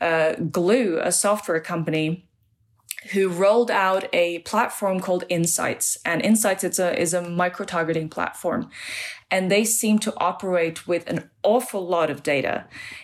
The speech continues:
including very sensitive personal medical data.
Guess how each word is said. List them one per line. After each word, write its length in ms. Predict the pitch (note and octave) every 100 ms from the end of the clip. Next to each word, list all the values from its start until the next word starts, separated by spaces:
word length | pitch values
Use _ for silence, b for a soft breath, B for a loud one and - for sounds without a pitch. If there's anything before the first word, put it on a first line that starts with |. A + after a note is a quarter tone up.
| -
including 680 | G3+ G3+ - G#3 A3+ G3 F3
very 380 | C#3+ F#3 G#3
sensitive 800 | G3+ - - F#3+ G#3 G#3 F#3 E3+ -
personal 840 | - - G#3 - G#3+ F#3 D#3+ D#3 D3
medical 640 | E3 F3 F3+ G3+ - E3+
data. 480 | D#3 D3 - -